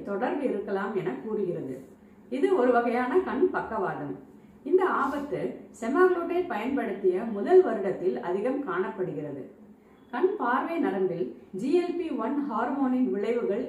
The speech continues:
இவை. இதனால் கண் பார்வை பாதிப்பு ஏற்படலாம். நம்பர் த்ரீ, மோசமடைந்து வரும் டயபெட்டிக் ரெட்டினோபதி. உயர் கட்டுப்பாடற்ற நீரிழிவு கண்ணில் உள்ள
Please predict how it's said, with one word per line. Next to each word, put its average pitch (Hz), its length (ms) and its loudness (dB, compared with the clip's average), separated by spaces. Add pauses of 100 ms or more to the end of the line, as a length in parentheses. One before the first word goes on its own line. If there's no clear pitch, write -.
(120)
இவை. 151 180 -6 (560)
இதனால் 254 320 0 (120)
கண் 262 260 2
பார்வை 196 420 -2
பாதிப்பு 180 400 -2 (200)
ஏற்படலாம். 151 520 -4 (1900)
நம்பர் 233 320 0
த்ரீ, 254 140 2 (460)
மோசமடைந்து 294 760 2
வரும் 190 240 -2 (140)
டயபெட்டிக் 214 640 -4
ரெட்டினோபதி. 185 640 0 (760)
உயர் 339 280 4 (280)
கட்டுப்பாடற்ற 294 680 -2 (140)
நீரிழிவு 175 540 -2 (500)
கண்ணில் 320 380 6
உள்ள 196 120 0